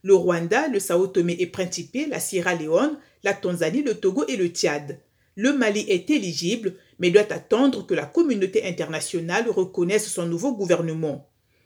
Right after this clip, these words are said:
Le Parlement nigérian a validé un plan de dépenses à moyen terme, dans lequel le gouvernement est autorisé à emprunter quatre mille deux cent quatre-vingts milliards de naira, soit onze milliards de dollars sur le marché national et international des capitaux pour l'année budgétaire deux mille vingt et un.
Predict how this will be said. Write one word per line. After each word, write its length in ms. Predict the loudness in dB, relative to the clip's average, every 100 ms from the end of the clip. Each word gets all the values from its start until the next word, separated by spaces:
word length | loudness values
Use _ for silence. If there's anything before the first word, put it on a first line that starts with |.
| -4
Le 160 | -2 0
Parlement 400 | 0 2 2 2
nigérian 560 | 2 0 0 2 -2
a 140 | 0 -2
validé 480 | 2 2 2 0 0
un 100 | 0
plan 200 | -4 -2
de 100 | -2
dépenses 460 | 0 -2 -2 -6 -6
à 80 |
moyen 320 | -2 0 0 0
terme, 480 | 2 2 2 -4 -8 _ _
dans 140 | 0 4
lequel 420 | 4 6 6 6
le 80 | 4
gouvernement 580 | 2 4 4 4 0 0
est 220 | -2 -2
autorisé 520 | -2 0 0 2 2
à 140 | 2
emprunter 540 | -6 -4 -2 -2 -2 -2
quatre 320 | 0 0 -2
mille 180 | -6 0
deux 120 | 0
cent 180 | 0 -6
quatre-vingts 400 | -6 -4 -2 0
milliards 360 | 0 0 2
de 60 | 0
naira, 540 | -4 -4 -2 2 0 0 -18 _
soit 340 | 0 2 4 2
onze 240 | -2 -2
milliards 340 | -4 2 2 4
de 120 | 2
dollars 360 | 0 2 0 0
sur 120 | -2
le 100 | 0
marché 320 | -2 -4 -4
national 460 | -6 -4 -4 0 0
et 140 | -2
international 680 | -2 -2 -2 -4 -2 -2 -2
des 120 | -4
capitaux 680 | -2 -2 -4 2 4 4 0 _ _
pour 120 | 0
l'année 280 | 2 4 2
budgétaire 640 | 0 -2 2 2 4 0 2
deux 160 | 2
mille 140 | 2 0
vingt 200 | -2 -2
et 100 | -4
un. 240 | -4 -6